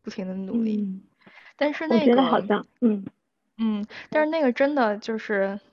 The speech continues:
Speaker 1: 第二点，就我之前说的第一点，学习能力变强了，是真的。<laughs>
Speaker 2: 嗯。
Speaker 1: 真的，真的要提一下的，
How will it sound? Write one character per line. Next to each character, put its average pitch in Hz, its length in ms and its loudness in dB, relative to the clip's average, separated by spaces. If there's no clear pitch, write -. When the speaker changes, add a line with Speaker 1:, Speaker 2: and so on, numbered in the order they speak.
Speaker 1:
第 294 80 -2
二 277 140 4
点， 202 240 -2
就 208 100 -8
我 202 240 -6
之 233 180 -2
前 233 120 0
说 233 160 -4
的 - 20 0
第 233 140 -6
一 233 40 -4
点， 214 160 -4
学 - 200 4
习 277 100 -2
能 262 120 6
力 202 80 4
变 196 220 2
强 180 220 -4
了， 185 60 -4
是 196 120 -6
真 175 240 -4
的。 190 60 0
<laughs> 349 300 2
Speaker 2:
嗯。 208 580 2
Speaker 1:
真 220 140 -2
的， 196 240 -2
真 202 180 -8
的 196 120 -6
要 190 200 -4
提 - 200 -14
一 196 120 -14
下 175 300 -8
的， 165 180 -14